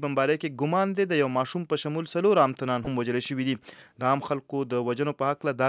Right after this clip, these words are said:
کم تیره بیان د امریکا هوایي فوز مرکزي کمان نه جاري شوی او وایي، د دې پیښې پلټنې یې هغه مهال پیل کړې وې، کله چې یو ښځې دوی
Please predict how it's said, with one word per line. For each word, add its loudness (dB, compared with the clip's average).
کم -4
تیره 4
بیان 4
د 0
امریکا 0
هوایي 2
فوز 4
مرکزي -4
کمان 0
نه 0
جاري 0
شوی 2
او -2
وایي، 8
د 2
دې 2
پیښې 2
پلټنې -2
یې 0
هغه 4
مهال 0
پیل -2
کړې 4
وې، 6
کله 4
چې -4
یو 2
ښځې 0
دوی -4